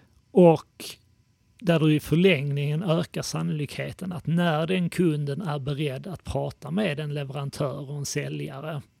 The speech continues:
så står du förhoppningsvis högst upp på den listan.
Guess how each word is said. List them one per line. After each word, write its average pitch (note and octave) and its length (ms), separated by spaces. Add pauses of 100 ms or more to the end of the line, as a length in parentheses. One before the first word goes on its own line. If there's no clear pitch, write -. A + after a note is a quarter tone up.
(640)
så - 160
står D3+ 380
du D#3 120
förhoppningsvis D3+ 840
högst - 340
upp D#3 160
på - 80
den F3+ 220
listan. F#3 480